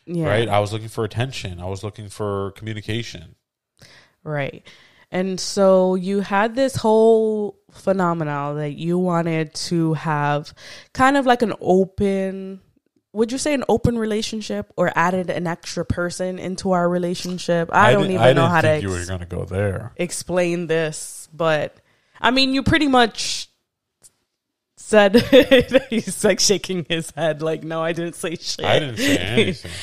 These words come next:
Speaker 1: Anyways, so long story short, this extra person became pretty much like a third person in,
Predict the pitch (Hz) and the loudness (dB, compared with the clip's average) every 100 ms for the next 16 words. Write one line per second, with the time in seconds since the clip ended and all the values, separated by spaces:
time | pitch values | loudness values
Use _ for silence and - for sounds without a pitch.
0 | - 240 247 190 175 151 156 - - - | -2 4 6 6 4 2 -2 -14 -20 -20
1 | - - - 247 240 214 - - - _ | -20 -2 6 8 8 6 0 -12 -20 _
2 | _ 214 247 262 269 240 226 - 180 151 | _ 0 2 2 2 2 2 2 2 2
3 | 180 185 - 185 - 180 175 170 170 165 | 0 -2 0 0 0 0 2 0 -2 -6
4 | 156 151 - 160 156 147 143 - - 175 | -6 -4 0 0 -2 -4 -8 -8 -2 0
5 | 160 151 143 156 143 - - 160 147 143 | 0 -2 -2 -4 -4 -6 -4 -2 0 -2
6 | 139 139 143 151 | -4 -6 -8 -10